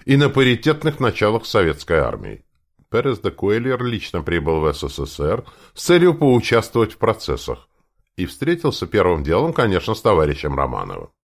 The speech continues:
«Генеральный секретарь оон приветствует генерального секретаря Советского Союза», так пошутил он при встрече в Кремле. «Я генсек Ц К К П С С», поправил его Романов, «хотя это не так уж и важно.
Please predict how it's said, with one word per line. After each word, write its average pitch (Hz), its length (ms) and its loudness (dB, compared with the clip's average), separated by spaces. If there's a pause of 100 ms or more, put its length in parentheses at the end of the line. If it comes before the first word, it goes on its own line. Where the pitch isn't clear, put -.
(380)
«Генеральный 127 760 4
секретарь 123 540 2
оон 139 280 6
приветствует 143 600 4
генерального 127 680 4
секретаря 120 600 4
Советского 113 680 4
Союза», 117 720 0 (500)
так - 240 -2
пошутил 76 520 -4
он 71 120 -2
при 76 160 -8
встрече 71 440 -6
в - 60 -16
Кремле. 71 520 -6 (520)
«Я 101 300 0
генсек 98 540 -4
Ц - 100 -10
К 101 180 -4
К - 140 -6
П 98 280 -4
С - 120 -8
С», 151 220 0
поправил 107 520 4
его 104 180 6
Романов, 104 500 4 (300)
«хотя 143 280 0
это 135 220 2
не 104 160 0
так 85 240 -2
уж - 140 -6
и 78 40 0
важно. 53 440 -8